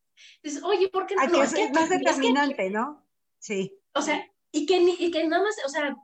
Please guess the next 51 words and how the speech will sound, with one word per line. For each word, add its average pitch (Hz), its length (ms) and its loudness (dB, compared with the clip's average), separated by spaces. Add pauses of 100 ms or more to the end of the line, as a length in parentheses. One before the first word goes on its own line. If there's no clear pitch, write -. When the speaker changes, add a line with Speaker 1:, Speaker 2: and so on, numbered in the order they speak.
(440)
Speaker 1:
no 302 180 0
cede, 349 420 2
ya 330 100 -2
sabes, 330 260 -6
¿sí 381 60 -4
me 403 60 -2
explico? 370 320 -6
O 392 40 0
sea, 359 140 -2
que 302 80 -8
dice, 294 240 -4 (240)
"No, 311 140 0
no, 311 120 2
no, 269 160 -2
no, 226 140 -4
es 262 180 0
que 440 60 2
este 453 120 0
es 440 100 -2
el 269 140 -2
mejor". 247 480 -4
Y 277 80 -6
no 320 120 -2
se 427 200 -6
da 285 300 -2 (640)
la 262 160 0
oportunidad 247 600 -2
de 277 80 2
decir, 285 180 -6
"Oye, 285 320 -4 (300)
¿por 269 160 -10
qué 320 120 -6
no 349 300 -4
vamos 277 320 -4
al 233 140 -6
que 240 100 -6
dice 262 220 -6
ahora 247 220 -4
Chuchito? 294 380 -8
A 269 40 -2
lo 233 80 -2
mejor 220 200 -4
está 247 140 -10
más 233 140 -8
padre, 311 360 -10 (560)
a - 80 -4
lo 262 80 2
mejor 247 200 -4
está 269 160 -6
más 262 200 -4
rico". 302 520 -8